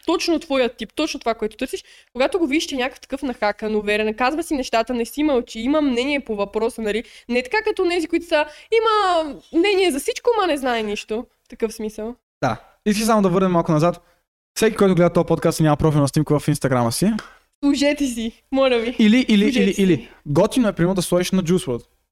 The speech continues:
Speaker 2: Да
Speaker 1: Мгм.
Speaker 2: сложиш на, виждал съм хора, слагат снимка на Майкъл Джексън. Окей, но това показва, че харесваш, примерно, някое аниме.
Speaker 1: Да.
Speaker 2: Окей, окей, окей, окей. Но трябва да имаш свои снимки в профила си.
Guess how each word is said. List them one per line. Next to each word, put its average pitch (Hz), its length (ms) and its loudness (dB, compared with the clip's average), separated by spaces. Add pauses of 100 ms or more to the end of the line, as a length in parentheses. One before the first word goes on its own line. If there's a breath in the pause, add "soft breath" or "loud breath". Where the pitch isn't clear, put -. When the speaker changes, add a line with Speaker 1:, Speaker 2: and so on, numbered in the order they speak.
Speaker 2:
Да 294 60 2
Speaker 1:
Мгм. 285 40 4
Speaker 2:
сложиш 170 200 0
на, 165 200 0 (260 loud breath)
виждал 180 140 0
съм 165 120 -4
хора, 190 220 2 (120)
слагат 196 220 0
снимка 196 180 0
на 180 60 4
Майкъл 170 240 2
Джексън. 147 340 -2
Окей, 214 340 0 (280)
но 180 420 4 (640)
това 190 120 -2
показва, 196 260 0
че 196 100 -6
харесваш, 196 500 -2
примерно, 190 160 2
някое 180 260 2
аниме. 170 300 2 (140)
Speaker 1:
Да. 202 160 0
Speaker 2:
Окей, 226 220 2
окей, 196 160 2
окей, 202 160 0
окей. 170 140 -4 (220)
Но 160 120 2
трябва 170 160 4
да - 20 4
имаш 160 140 2
свои 139 200 0
снимки 110 260 -8
в 101 80 -16
профила - 240 -14
си. - 100 -20